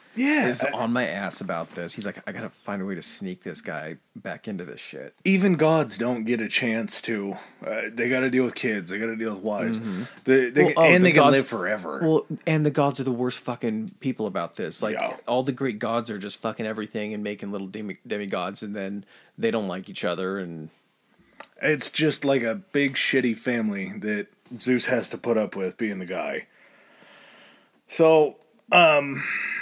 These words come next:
Speaker 1: the first step that Zeus takes is he goes down and gets into Agamemnon's dreams, tells Agamemnon some bad intel about the Trojans,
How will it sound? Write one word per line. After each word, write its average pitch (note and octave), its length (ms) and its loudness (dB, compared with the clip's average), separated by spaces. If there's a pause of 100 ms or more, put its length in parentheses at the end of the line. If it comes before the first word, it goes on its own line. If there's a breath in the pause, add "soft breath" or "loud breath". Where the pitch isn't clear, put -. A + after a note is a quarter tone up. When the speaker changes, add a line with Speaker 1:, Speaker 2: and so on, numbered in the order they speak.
(400 loud breath)
Speaker 1:
the E3 80 -2
first F3+ 320 6
step D#3 380 6 (100)
that C#3 220 -2
Zeus C#3 260 4
takes C3 560 2 (100)
is B2 680 4
he B2+ 240 4
goes B2+ 320 4
down B2 760 4
and A#2+ 540 2
gets B2 260 4
into A#2+ 180 4
Agamemnon's A#2 680 4
dreams, B2 540 2 (520 loud breath)
tells C#3+ 260 8
Agamemnon C3 720 8
some A#2+ 460 2
bad C3 320 6
intel B2 520 6
about A2+ 220 4
the - 80 -12
Trojans, A2+ 800 2